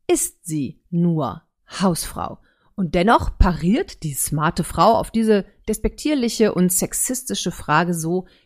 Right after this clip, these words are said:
wie es einem Manager zu Ruhm verholfen hätte. Sie sei im Organisationsmanagement. Dabei sehen wir, wir, wie sie einen schicken Thermomix-Kochtopf bedient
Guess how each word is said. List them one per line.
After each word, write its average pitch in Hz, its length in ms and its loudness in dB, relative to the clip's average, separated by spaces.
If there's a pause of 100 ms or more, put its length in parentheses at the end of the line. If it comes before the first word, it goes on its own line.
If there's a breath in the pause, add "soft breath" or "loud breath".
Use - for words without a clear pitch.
wie 302 180 -4
es - 240 -6
einem 208 380 6
Manager 143 600 2
zu 254 240 2
Ruhm 175 360 2
verholfen - 540 -6
hätte. - 360 -12 (760)
Sie 262 220 0
sei 285 360 4 (140)
im 254 440 0
Organisationsmanagement. 226 1600 4 (220)
Dabei 151 380 -8
sehen 175 400 4
wir, 175 280 0 (320 soft breath)
wir, 175 380 0
wie 175 120 4
sie 165 160 0
einen 170 280 0
schicken 220 480 0
Thermomix-Kochtopf 190 1300 -2 (160)
bedient 180 540 -6